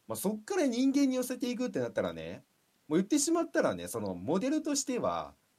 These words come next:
退化していくしかないんですよ。どんどんブスに近寄っていくしかないんですよ。だってまず、もう、理想のものが作れてしまうんですから、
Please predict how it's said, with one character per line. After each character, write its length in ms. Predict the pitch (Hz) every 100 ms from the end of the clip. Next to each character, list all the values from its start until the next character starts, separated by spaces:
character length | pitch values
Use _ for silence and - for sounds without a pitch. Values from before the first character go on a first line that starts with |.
| _
退 220 | - 349 370
化 120 | 127
し 100 | -
て 80 | 135
い 60 |
く 120 | 135
し 80 | 156
か 100 | -
な 100 | 113
い 40 | 180
ん 40 |
で 80 | 110
す 100 | 101
よ。 60 | 92
ど 100 | 170
ん 20 |
ど 80 | 110
ん 60 |
ブ 120 | 98
ス 120 | 196 175
に 100 | 104
近 200 | - 147
寄 60 |
っ 20 | 143
て 80 |
い 40 | 151
く 80 | 160
し 60 |
か 100 | -
な 100 | 104
い 40 | 113
ん 20 |
で 80 | 95
す 100 | 90
よ。 100 | 87 - _ _ _ _ _ _ _ _ _ _ _ _ _ _ _ _ _ _ _ _ -
だ 80 | 131
っ 20 |
て 120 | 98
ま 140 | 147
ず、 280 | 185 123 92
も 380 | 98 98 87 78 _ _ -
う、 20 |
理 160 | 135
想 360 | 160 254 262 269
の 80 | 247
も 100 | 247
の 80 | 220
が 120 | -
作 160 | -
れ 100 | 147
て 60 | 98
し 160 | 95 107
ま 100 | 101
う 40 |
ん 20 |
で 80 | 87
す 100 | 90
か 100 | 92
ら、 240 | 87 80